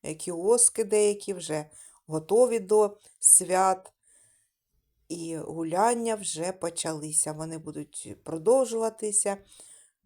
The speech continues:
до Різдва. Все дуже цікаво.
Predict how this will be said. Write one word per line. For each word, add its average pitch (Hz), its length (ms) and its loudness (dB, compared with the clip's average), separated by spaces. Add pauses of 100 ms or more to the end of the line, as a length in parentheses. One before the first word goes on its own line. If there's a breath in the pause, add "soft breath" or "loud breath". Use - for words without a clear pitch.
(140)
до 262 360 6 (460)
Різдва. 147 720 -6 (2250)
Все 165 240 0
дуже 156 320 -10
цікаво. 254 760 -2